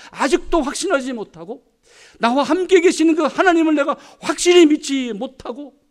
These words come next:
그리고 내가 기도하는 것이 내 뜻만 이루어달라고 하는 이기적인 기도를 드리는 내 모습을 보면서 "내 기도가 아직도 부족하구나."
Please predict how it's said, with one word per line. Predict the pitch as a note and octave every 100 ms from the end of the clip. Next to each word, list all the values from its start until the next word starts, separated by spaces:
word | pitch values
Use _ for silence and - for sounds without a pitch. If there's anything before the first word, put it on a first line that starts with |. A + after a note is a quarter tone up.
| _ _ _ _ _ _ _ _ _ _ _ _ _ _ _ _
그리고 | A3+ C4+
내가 | C4+ C#4 C#4
기도하는 | C4 D4+ C#4 C4+
것이 | A#3 G#3 A#3+ - - _
내 | E3+ D4+ D4+
뜻만 | - F#4+ F4+ E4+ E4+ - -
이루어달라고 | A#3+ D4+ A3 A3 B3+ A3+ G3
하는 | G#3+ G#3+ E3+
이기적인 | A3+ E4 F4 D#4+ D#4 D4+
기도를 | G#3+ A3+ A#3+
드리는 | G3 G3+ G3+
내 | F3+ F3
모습을 | F3 F#3 F#3+
보면서 | F#3 B2+ A2 A2 G#2 A2 _ _ _ _ _ _ _ _ _ _ _ _ _ _ _ _ _ _ _ _ _ _ _ _ _ _ _ _ _ _ _ _ _ _ _ _ _
"내 | - A#2
기도가 | A2+ A2+ G#2+
아직도 | A2+ - - F3+
부족하구나." | G3+ C4 - _ - _